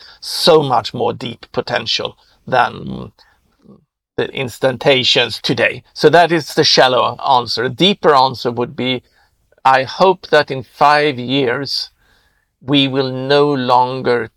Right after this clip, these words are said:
take our socially constructed world for given in our political discourse. I think we, in five years, I hope that we've moved beyond that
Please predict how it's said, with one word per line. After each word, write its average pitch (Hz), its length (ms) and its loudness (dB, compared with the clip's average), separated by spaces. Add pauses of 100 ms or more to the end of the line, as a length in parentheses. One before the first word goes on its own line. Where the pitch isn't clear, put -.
take 127 680 -2
our 117 240 2
socially 120 560 -4
constructed - 960 -6 (320)
world 113 760 -2 (360)
for 113 440 0
given 113 600 -6 (420)
in 139 220 2
our 123 240 4 (300)
political 127 840 0 (520)
discourse. - 580 -8 (800)
I 131 60 4
think 156 300 0
we, 151 120 2
in 135 60 -2
five 139 320 4
years, 120 220 -2
I 120 100 4
hope 170 320 2
that 135 160 4
we've 127 220 -6
moved 127 520 -6
beyond 131 440 0
that - 260 -6